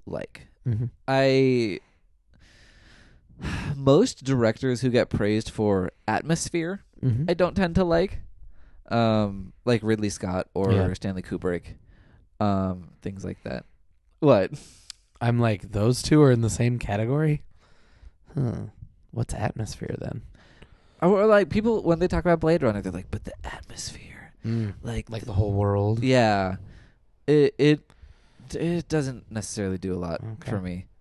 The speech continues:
Speaker 1: Um, atmosphere.
Speaker 2: Yeah.
Speaker 1: Um, it, it mainly means, like,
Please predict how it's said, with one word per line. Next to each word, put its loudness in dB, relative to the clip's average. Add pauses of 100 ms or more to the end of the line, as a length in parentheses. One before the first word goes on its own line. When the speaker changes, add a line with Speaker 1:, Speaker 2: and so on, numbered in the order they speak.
(140)
Speaker 1:
Um, -4 (120)
atmosphere. -4 (340)
Speaker 2:
Yeah. -2 (360)
Speaker 1:
Um, -8 (560)
it, 6
it 4
mainly 2
means, -2
like, 2